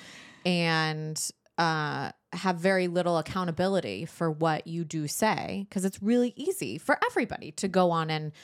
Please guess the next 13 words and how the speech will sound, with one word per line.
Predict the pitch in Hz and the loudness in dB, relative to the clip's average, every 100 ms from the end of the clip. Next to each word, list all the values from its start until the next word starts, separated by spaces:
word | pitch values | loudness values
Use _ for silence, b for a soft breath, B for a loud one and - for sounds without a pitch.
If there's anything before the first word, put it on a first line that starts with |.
| B B B B | B B B B
and | 190 175 160 160 - - _ - | 0 0 0 -6 -10 -16 _ -6
type | - 240 320 | 2 4 4
something | - - 156 156 143 - | 0 -2 -2 -4 -6 -6
out. | 123 208 254 _ B B - | -4 -4 -6 _ B B 0
But | 208 | 2
if | 208 | 2
you | 220 220 | 0 0
had | 214 220 208 | 2 0 0
to | 220 | -4
come | - 202 196 | -2 -2 0
in | 202 214 | 2 0
and | 175 165 | -2 -4
say, | - 165 151 147 156 | -2 0 0 -2 -6